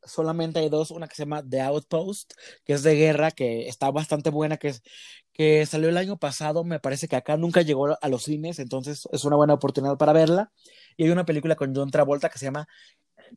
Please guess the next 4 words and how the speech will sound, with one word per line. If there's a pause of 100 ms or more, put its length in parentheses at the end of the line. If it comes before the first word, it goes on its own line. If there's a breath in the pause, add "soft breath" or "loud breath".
(120)
The
Fanatic,
El
Fanático,